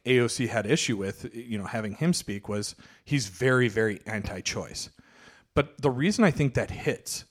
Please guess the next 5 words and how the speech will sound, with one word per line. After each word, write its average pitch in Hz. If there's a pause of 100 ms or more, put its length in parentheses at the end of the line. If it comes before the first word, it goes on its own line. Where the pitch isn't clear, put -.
(100)
is 123
because 123 (960)
it 127
shows 151
someone 110